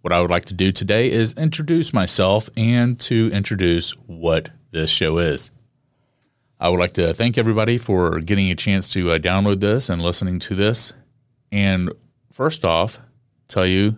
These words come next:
who I am. My name is Moon Pie. I live in, uh, Florida, and I have, uh, been a fan of Monster Jam, monster trucks, monster shows, cars, everything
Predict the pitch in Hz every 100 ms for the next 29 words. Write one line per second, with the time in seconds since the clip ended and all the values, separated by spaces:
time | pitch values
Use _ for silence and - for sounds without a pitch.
0 | - 135 135 127 90 80 110 135 107 127
1 | 131 107 80 69 - - - _ - -
2 | - - 85 90 98 107 98 98 98 95
3 | 92 98 - _ - - 95 92 107 160
4 | 165 101 98 95 95 92 92 101 101 98
5 | 82 87 85 80 80 87 85 78 - 95
6 | 92 78 82 85 90 - 80 87 _ _
7 | _ _ _ 95 117 117 117 107 95 98
8 | 92 - 139 127 92 107 95 98 - -
9 | 123 113 110 104 - - _ _ _ _
10 | - 131 117 110 - 123 107 95 92 101